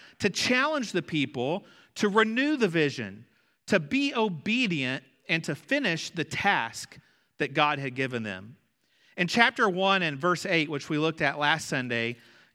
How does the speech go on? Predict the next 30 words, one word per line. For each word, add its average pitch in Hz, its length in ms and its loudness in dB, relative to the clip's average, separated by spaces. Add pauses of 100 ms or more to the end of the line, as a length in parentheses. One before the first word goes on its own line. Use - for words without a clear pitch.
God 196 320 6
tells 202 360 0
the 202 100 0
people 180 360 -2
through 175 260 -2
Haggai, 123 640 0 (300)
"Go 175 280 6
up 208 220 4
to 269 100 0
the 262 100 0
mountains, 156 640 -2
bring 180 580 0
wood, 156 460 2
and 139 320 -4
build 196 400 2
the 196 80 0
temple, 156 680 -4 (520)
that 160 200 2
I 196 220 4
may 196 220 0
take 190 320 -2
pleasure 175 520 0
in 127 160 -2
it 127 140 -2 (460)
and 151 200 0
be 139 140 -2
glorified, 123 1040 -2 (260)
says 127 300 -2
the 120 140 -6
Lord." 104 400 -6